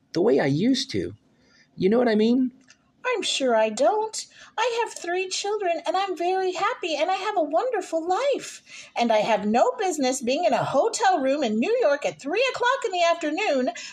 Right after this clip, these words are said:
Speaker 2: with a man I haven't seen since Tavern on the Green seventeen years ago. Any particular reason you did that?
Speaker 1: I wanted to. Desperately.
Speaker 2: Do you always blithely go ahead and do whatever you want to?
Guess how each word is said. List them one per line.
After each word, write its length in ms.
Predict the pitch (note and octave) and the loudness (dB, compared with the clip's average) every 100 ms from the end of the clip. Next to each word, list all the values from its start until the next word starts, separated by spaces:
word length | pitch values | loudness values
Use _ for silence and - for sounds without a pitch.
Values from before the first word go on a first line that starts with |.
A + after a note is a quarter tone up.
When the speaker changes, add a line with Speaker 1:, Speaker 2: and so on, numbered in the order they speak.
| - | -2
Speaker 2:
with 140 | D#4 | 0
a 40 | |
man 160 | C#4 D4+ | 2 2
I 300 | A4+ C5+ C5 | 2 2 2
haven't 220 | B4 C5+ C5+ | 0 0 -2
seen 280 | B4 D5 E4+ | -2 -2 -2
since 280 | C#4+ C#4 | -2 -4
Tavern 400 | - - A4+ G4 | -4 -2 0 2
on 240 | F#4+ A#4 G#4+ | 0 0 -2
the 80 | D#4+ | -2
Green 300 | F4 C#4 F4+ | 0 0 -2
seventeen 580 | - E4+ A#4+ A#4+ F4 A4 | 2 2 2 -2 -2 0
years 300 | A4+ C#5+ D5 B4+ | 2 2 2 2
ago. 400 | D4 G3+ E3 - _ _ _ _ _ _ _ _ _ _ _ _ _ | 2 2 0 -4 _ _ _ _ _ _ _ _ _ _ _ _ _
Any 220 | E4 F4+ | -6 -6
particular 680 | E4 C4+ B3 C#4+ - B3+ A3 | -6 -8 -6 -8 -6 -4 -4
reason 380 | G#3+ A3+ A#3 A3+ | -4 -6 -2 -4
you 120 | F3 | -4
did 240 | - G#3 - | -8 -10 -6
that? 440 | C#4+ D#4 - - - - _ _ - | -6 -6 -10 -18 -18 -20 _ _ -8
Speaker 1:
I 100 | G#3 | -2
wanted 380 | E3 B2+ A#2+ A2 | 0 2 0 -2
to. 340 | - B2 C#3+ C#3+ _ _ _ _ _ _ | -2 0 -2 -6 _ _ _ _ _ _
Desperately. 720 | G2 G2 - G2 F#2 G#2+ A#2 - - | -4 -2 -2 -4 -2 -4 -6 -8 -10
Speaker 2:
Do 80 | C#4+ | -4
you 80 | G4 | -2
always 300 | A#4 B4+ E4+ | 0 0 -2
blithely 600 | G#3 G#3 G#3+ A#3+ C#4+ C#4+ | -2 0 2 0 -2 -2
go 180 | C#4 D4 | 0 2
ahead 280 | C4+ C4+ | 2 0
and 160 | D#4 B3 | 0 0
do 100 | A#3 | 0
whatever 380 | A#3+ B3+ C4+ E4 | 0 0 -2 -2
you 160 | E4+ | -2
want 320 | C#4 C4+ F4+ - | 0 2 2 0
to? 300 | A4+ C5+ | 0 2